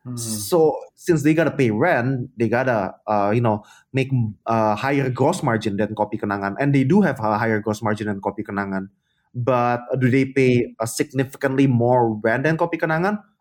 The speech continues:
Speaker 2: Obviously, they do. Uh, do they invest a lot more into their, uh, real estate, uh, compared to Kopi Kenangan? Of course, they do. Just sit in Starbucks. They have a nice, comfortable sofa, fast Wi-Fi, a lot of natural lighting going into their space.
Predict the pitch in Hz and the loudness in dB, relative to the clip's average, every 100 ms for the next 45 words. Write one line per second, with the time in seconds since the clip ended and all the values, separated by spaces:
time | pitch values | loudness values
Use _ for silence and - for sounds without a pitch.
0 | _ 104 104 117 117 123 120 120 202 196 | _ -2 2 0 2 2 2 4 2 0
1 | - _ _ - 117 110 110 113 113 127 | -6 _ _ -2 0 2 2 2 2 2
2 | 127 135 139 131 117 123 - - 117 113 | 4 4 2 2 0 -2 -4 -2 0 2
3 | 131 185 147 127 143 233 240 131 123 127 | 2 2 0 2 2 0 -2 -4 -2 0
4 | 123 120 113 113 113 _ _ - 120 117 | 2 4 4 2 -2 _ _ -2 0 2
5 | 123 143 123 123 - 151 156 - - 120 | 4 4 2 -2 0 0 0 -2 -4 -2
6 | 127 127 135 131 131 143 180 - _ - | 0 0 0 0 0 0 -2 -6 _ -18
7 | - - 104 110 113 190 196 - 98 98 | -10 -4 -2 0 2 2 0 -4 -12 -6
8 | 127 123 117 131 277 - - 113 110 107 | -4 -2 -4 -2 -2 -4 -2 -2 0 0
9 | 104 123 - 117 117 110 107 107 147 175 | 0 -2 -2 -2 -2 -2 -2 -2 -4 -2
10 | 175 170 - _ _ 101 104 120 151 170 | -2 -2 -6 _ _ -8 -4 0 0 0
11 | 165 160 170 170 - _ 110 117 117 117 | 0 0 -2 -6 -18 _ 0 0 2 -2
12 | 117 101 98 175 175 190 185 160 165 160 | -2 -2 -2 -2 -2 0 2 2 2 2
13 | 160 156 156 - - 160 160 | 0 2 0 -2 2 2 2